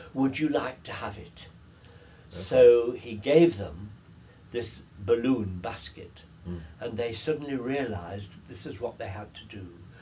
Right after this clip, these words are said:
Speaker 1: So they planned Umph's escape,
Speaker 2: Mm.
Speaker 1: and they would take him themselves by air in a basket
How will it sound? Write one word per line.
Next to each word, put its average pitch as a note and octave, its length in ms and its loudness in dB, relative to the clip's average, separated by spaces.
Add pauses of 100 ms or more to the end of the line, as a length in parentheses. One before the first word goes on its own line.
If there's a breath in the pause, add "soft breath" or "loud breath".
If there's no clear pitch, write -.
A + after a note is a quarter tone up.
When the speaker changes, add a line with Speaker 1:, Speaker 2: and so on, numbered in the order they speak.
(200 loud breath)
Speaker 1:
So B2+ 200 -10
they A#2+ 140 -6
planned C#3 720 -8 (560 loud breath)
Umph's A#2+ 480 -6
escape, G#2 640 -8 (440 loud breath)
Speaker 2:
Mm. F#2 120 -10
Speaker 1:
and A#2 220 -6
they C3+ 280 2
would C#3 240 -6
take D3+ 320 -6
him C#3 200 -8
themselves A2+ 840 -10 (420 loud breath)
by C3 300 -4 (460)
air A#2+ 500 0 (520 loud breath)
in C#3+ 140 2
a E3+ 80 6
basket - 680 -2